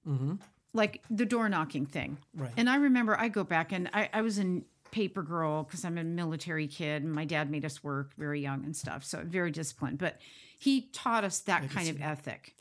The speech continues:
Speaker 1: I
Speaker 2: the
Speaker 1: can see
Speaker 2: knocking
Speaker 1: that.
Speaker 2: on the doors and this and that. It's like, you just go, you do what others don't do.
Speaker 1: Right.
Speaker 2: So he was giving me a lot of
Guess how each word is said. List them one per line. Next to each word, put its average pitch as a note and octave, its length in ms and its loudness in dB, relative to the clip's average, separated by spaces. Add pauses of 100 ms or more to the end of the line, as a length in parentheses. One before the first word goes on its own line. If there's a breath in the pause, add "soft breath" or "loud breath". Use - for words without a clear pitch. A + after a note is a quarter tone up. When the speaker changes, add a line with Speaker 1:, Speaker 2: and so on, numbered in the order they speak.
Speaker 1:
I - 40 0
Speaker 2:
the F#3+ 60 2
Speaker 1:
can - 20 6
see G#3 60 6
Speaker 2:
knocking A3+ 340 6
Speaker 1:
that. F#3+ 60 2
Speaker 2:
on F3+ 100 0
the F3 60 -2
doors D3+ 420 -2
and F#3 100 -2
this G#3 220 -2
and F3+ 120 -2
that. E3 180 2
It's C#3+ 160 -4
like, - 140 -6
you F#3+ 80 -4
just - 260 -4
go, G3+ 160 4
you E3+ 200 0
do A#3+ 240 4
what A3 220 0
others F#3 400 2
don't F3 340 0
do. C3+ 320 -4
Speaker 1:
Right. A#2 220 -8 (480 soft breath)
Speaker 2:
So G3 400 2
he C4 220 2
was A#3 180 4
giving F#3 420 2
me A#3 360 6
a F3+ 60 -2
lot E3+ 220 2
of D3+ 140 -2